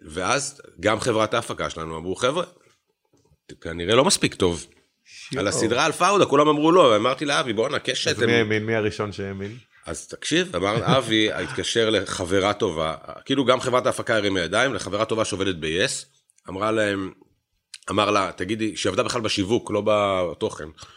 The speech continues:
Speaker 1: "את יכולה לארגן לנו פרזנטציה?" הוא אמר, "כן", והיא ארגנה לנו פרזנטציה, אפילו זה לא חברת ההפ-, כאילו, דרך, סגרו לנו את כל הדלתות, באנו דרך החלון, אני ואבי,
Speaker 2: גדל.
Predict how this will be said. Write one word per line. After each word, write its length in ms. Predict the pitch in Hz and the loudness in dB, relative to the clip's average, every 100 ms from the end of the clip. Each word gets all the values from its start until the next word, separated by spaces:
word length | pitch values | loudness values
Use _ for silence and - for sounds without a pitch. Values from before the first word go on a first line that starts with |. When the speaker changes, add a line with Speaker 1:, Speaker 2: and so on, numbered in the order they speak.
| - - | -20 -10
Speaker 1:
"את 40 | |
יכולה 240 | 92 98 | -4 0
לארגן 240 | 110 92 107 | 2 2 0
לנו 140 | 110 | 0
פרזנטציה?" 560 | 85 78 78 120 - - | -4 -4 -2 -2 -2 -12
הוא 800 | - _ _ _ _ _ _ 92 | -16 _ _ _ _ _ _ -6
אמר, 40 | 92 | 0
"כן", 180 | 180 196 - | 0 -2 0
והיא 140 | 120 | 2
ארגנה 280 | 113 123 143 | 2 2 2
לנו 140 | 135 | 0
פרזנטציה, 560 | 127 117 107 127 123 101 | 0 0 2 2 0 -4
אפילו 240 | 123 127 | -2 0
זה 120 | 110 | 2
לא 60 | 120 | 2
חברת 400 | 143 131 147 - | 2 0 0 0
ההפ-, 280 | 123 - - | -2 -2 -4
כאילו, 380 | 143 160 147 87 - _ 147 - - 240 | 2 4 4 2 -4 _ -6 -6 -6 2
דרך, 320 | 147 143 - | 2 2 0
סגרו 260 | 117 123 | 0 4
לנו 180 | 143 127 | 6 4
את 100 | 104 | 0
כל 160 | - 131 | 2 4
הדלתות, 360 | 120 110 139 | 4 2 0
באנו 260 | 101 117 117 | 0 0 0
דרך 220 | 110 107 | 0 -2
החלון, 380 | 92 92 120 131 | -2 2 4 4
אני 200 | 104 107 | 4 0
ואבי, 420 | 104 117 139 170 170 - - 160 | 0 0 0 -2 -2 -20 -18 -6
Speaker 2:
גדל. 380 | 107 95 90 | -6 -4 -8